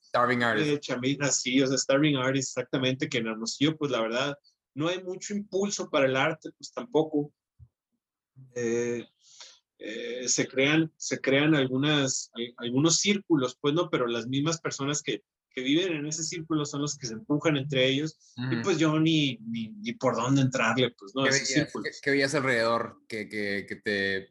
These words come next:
Speaker 1: o sea, que la gente se dedicaba a qué o qué hacían.
Speaker 2: No, pues, o sea, pintura, pero, pero muy, muy poco mural,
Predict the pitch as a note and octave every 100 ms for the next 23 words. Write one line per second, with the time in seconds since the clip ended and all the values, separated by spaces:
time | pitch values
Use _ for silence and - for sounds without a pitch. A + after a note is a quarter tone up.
0 | A#2+ A2+ G#2 A2+ A2 A2+ B2+ B2 D3 A#2
1 | G#2+ B2 A#2+ A#2+ A#2 A2+ A#2+ - A#2+ G2+
2 | - _ _ _ D#3 D#3 A3 A#3+ F#3 C3
3 | B2+ C3+ C3 - _ _ _ _ - C#3
4 | C3 C#3 D#3+ G3+ E3+ C#3+ B2 A#2 A#2 -
5 | _ _ _ B2 A#2+ A#2 A#2+ C3+ C3 C3+
6 | C3+ - C3+ D#3 D3 C3+ G#2 A2+ C3+ C#3+
7 | C#3